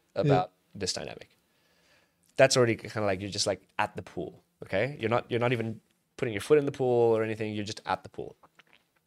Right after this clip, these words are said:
Speaker 2: And then maybe putting your foot in the pool is like, "Let me go to a party where I know there's gonna be people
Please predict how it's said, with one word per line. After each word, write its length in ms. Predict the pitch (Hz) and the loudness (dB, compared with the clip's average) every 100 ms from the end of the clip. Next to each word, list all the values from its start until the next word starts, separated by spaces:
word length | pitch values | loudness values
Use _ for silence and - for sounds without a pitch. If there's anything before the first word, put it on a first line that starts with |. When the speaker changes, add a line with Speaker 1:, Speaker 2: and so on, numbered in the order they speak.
| - 139 | -12 -4
Speaker 2:
And 100 | 135 | 0
then 120 | 143 | 4
maybe 200 | 165 196 | 4 4
putting 340 | 170 170 165 | 0 0 0
your 100 | 135 | -2
foot 180 | - 170 | 0 0
in 80 | 156 | 0
the 60 | |
pool 260 | - 120 113 | 0 0 2
is 120 | 107 | 2
like, 320 | 107 98 - _ _ _ _ _ | 0 0 -4 _ _ _ _ _
"Let 120 | - 175 | 0 0
me 80 | |
go 300 | 175 139 139 | 0 2 4
to 100 | 143 | 4
a 60 | 127 | 2
party 360 | - 104 101 98 | 0 -2 -2 -4
where 200 | 98 98 | -2 -2
I 80 | |
know 440 | 95 104 113 107 104 | -4 -2 0 0 -2
there's 180 | 101 - | -4 -6
gonna 200 | 98 95 | -6 -6
be 140 | 95 | -8
people 440 | 92 92 - 85 | -6 -8 -6 -8